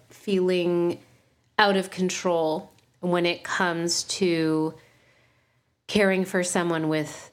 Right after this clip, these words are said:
dementia and not knowing what the next day might look like, not knowing how long things will go for, how quickly something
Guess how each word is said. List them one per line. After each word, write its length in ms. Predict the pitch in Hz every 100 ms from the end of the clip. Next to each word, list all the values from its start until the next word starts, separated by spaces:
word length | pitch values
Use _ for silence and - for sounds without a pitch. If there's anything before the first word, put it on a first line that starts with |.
| -
dementia 720 | 185 165 151 151 160 151 170 - _ _ -
and 240 | 175 165
not 260 | 175 180 180
knowing 840 | 175 185 180 170 160 156 165 170 -
what 200 | 180 180
the 120 | 175
next 400 | 160 151 - -
day 580 | 175 156 151 151 156 - _ -
might 320 | 165 160 160
look 240 | 160 -
like, 460 | 160 135 135 - - _ _ _ _ -
not 280 | 185 175 185
knowing 800 | 175 175 170 170 170 165 165 165 - _ _ _ -
how 260 | - 190
long 840 | 170 170 170 208 254 156 156 190 - _ -
things 280 | 180 170 185
will 100 | 170
go 240 | 170 160
for, 280 | 165 151 156
how 120 | 175
quickly 1040 | 175 - - 233 254 - 202 180 160 156 - - - _
something 920 | - 185 170 - 170 160 151 151